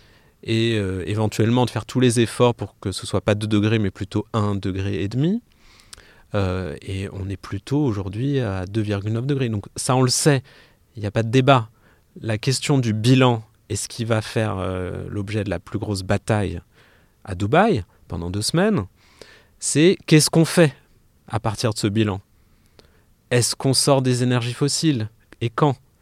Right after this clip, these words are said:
Euh, est-ce qu'on accélère et de combien sur les énergies renouvelables ? Combien d'argent les pays riches qui ont, euh, mis des dizaines de milliards de tonnes de C O deux dans l'atmosphère depuis un siècle, combien d'argent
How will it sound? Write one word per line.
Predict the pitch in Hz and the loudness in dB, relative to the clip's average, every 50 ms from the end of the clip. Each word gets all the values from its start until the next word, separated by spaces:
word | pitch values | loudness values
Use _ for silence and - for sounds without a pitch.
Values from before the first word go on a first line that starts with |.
| _ _ _ _ _ _ _ _ - - | _ _ _ _ _ _ _ _ -12 -8
Euh, | 110 107 104 104 104 | -6 -6 -4 -4 -4
est-ce | 107 - - | -4 -4 -2
qu'on | - 127 | 0 2
accélère | 127 127 - - - 139 131 131 135 139 139 135 | 2 2 0 2 2 2 4 6 6 4 4 4
et | 131 117 | 2 2
de | 120 127 | 2 0
combien | - - 139 135 131 131 139 135 135 131 | 0 0 0 2 2 2 2 2 0 -2
sur | 131 - - 107 | -4 -6 -4 -4
les | 110 110 110 | -4 -2 -2
énergies | 113 110 117 120 120 - 135 | -2 -2 -2 -4 -4 -2 -2
renouvelables ? | 131 131 143 156 156 151 156 147 139 120 110 - - _ _ _ _ _ _ _ _ _ _ _ _ _ _ _ | 0 2 2 0 0 0 0 0 0 -2 -4 -6 -10 _ _ _ _ _ _ _ _ _ _ _ _ _ _ _
Combien | _ - 160 156 156 156 143 160 156 | _ 2 4 4 6 6 6 6 8
d'argent | 156 156 156 143 123 127 139 147 151 147 143 131 _ _ _ _ | 8 8 8 6 6 2 2 2 2 0 -2 -6 _ _ _ _
les | - 120 113 | -4 -4 -2
pays | 113 135 131 131 135 135 | 0 2 4 4 4 4
riches | 127 143 139 135 - - - - - - _ _ _ _ _ _ _ _ _ _ _ _ _ | 2 2 0 -2 -2 -4 -6 -8 -12 -16 _ _ _ _ _ _ _ _ _ _ _ _ _
qui | - - 127 127 | -8 -2 0 0
ont, | 127 127 127 120 117 | 2 2 0 0 0
euh, | 113 107 104 107 107 | 0 0 0 0 0
mis | 107 123 127 | 0 0 0
des | 117 120 117 | 2 2 2
dizaines | 113 127 120 131 131 135 | 2 4 4 6 6 6
de | 131 | 6
milliards | 127 127 120 127 127 123 | 4 4 4 4 4 4
de | 123 117 | 2 0
tonnes | - - 127 123 | 2 2 2 2
de | 123 120 | 2 0
C | 117 - - | 0 0 2
O | 120 120 | 2 2
deux | 123 123 | 2 0
dans | 120 | 0
l'atmosphère | 113 110 110 - 120 117 - - - 123 120 117 | 0 -2 -2 -2 -2 -2 -2 -2 0 0 0 0
depuis | 110 107 - - - 117 110 | -2 -6 -8 -8 -8 -6 -4
un | 110 107 107 | -4 -4 -4
siècle, | - - 123 117 113 - - 98 95 - _ _ _ _ - - _ _ _ | -4 -2 -2 -4 -4 -4 -8 -10 -10 -10 _ _ _ _ -20 -20 _ _ _
combien | - - 131 131 139 135 | -4 0 2 2 4 4
d'argent | 131 135 131 117 117 139 139 127 127 127 | 4 4 2 2 2 2 0 0 0 -4